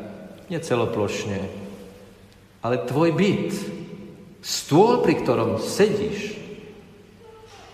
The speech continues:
miestnosť, ktorú zdieľaš,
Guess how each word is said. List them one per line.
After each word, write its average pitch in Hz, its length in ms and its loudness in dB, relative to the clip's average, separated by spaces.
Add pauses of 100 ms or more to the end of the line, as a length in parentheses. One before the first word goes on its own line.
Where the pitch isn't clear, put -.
(1080)
miestnosť, 190 560 4
ktorú 151 240 4
zdieľaš, 135 600 2